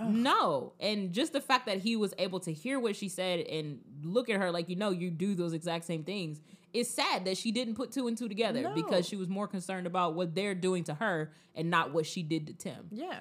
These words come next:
Speaker 2: That it, the whole thing wasn't fair. But um, the fact that he got up and acknowledged, like, this was a step backwards for me.
Speaker 1: Yeah.
Speaker 2: Like, he's like, "I'm,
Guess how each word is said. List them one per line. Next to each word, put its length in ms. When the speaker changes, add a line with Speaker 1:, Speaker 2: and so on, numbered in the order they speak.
Speaker 2:
That 260
it, 160
the 100
whole 320
thing 300
wasn't 340
fair. 300
But 420
um, 380
the 120
fact 220
that 100
he 140
got 260
up 220
and 120
acknowledged, 500
like, 140
this 280
was 200
a 60
step 260
backwards 400
for 180
me. 280
Speaker 1:
Yeah. 140
Speaker 2:
Like, 100
he's 160
like, 160
"I'm, 240